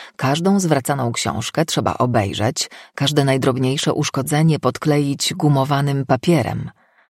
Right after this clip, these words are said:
Jack na pewno by umiał. Pisze nie bardzo ładnie,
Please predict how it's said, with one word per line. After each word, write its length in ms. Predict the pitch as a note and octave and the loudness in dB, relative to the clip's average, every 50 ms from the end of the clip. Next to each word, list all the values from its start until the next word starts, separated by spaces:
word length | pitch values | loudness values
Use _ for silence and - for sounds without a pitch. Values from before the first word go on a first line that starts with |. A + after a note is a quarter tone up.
| _ _ - - | _ _ -6 -2
Jack 160 | F3 G3+ - - | -2 -2 0 0
na 100 | G#3+ F3+ | -2 2
pewno 280 | - A3+ A#3 B3 A3+ | 0 0 2 2 2
by 160 | F#3 E3 D#3+ | 2 2 0
umiał. 520 | - - A#3 C4 A3+ B2+ G#2+ A2 G#2+ - - _ _ _ _ _ _ _ _ _ - | 0 0 2 2 2 2 0 -2 -4 -6 -8 _ _ _ _ _ _ _ _ _ -10
Pisze 520 | - F#3 - - - G3+ F#3 F3+ F3+ F3+ | -8 -6 -6 -2 0 2 2 4 4 4
nie 160 | F3 E3+ E3+ | 4 2 2
bardzo 340 | E3+ G3 A#3+ B3 A3 G3+ F3 | 2 0 -2 -2 -2 -2 0
ładnie, 560 | F3 F#3+ A3 A#3 F3 - C3+ C3 C3 C#3+ F3 | 0 2 2 0 0 -2 -6 -6 -4 -4 -6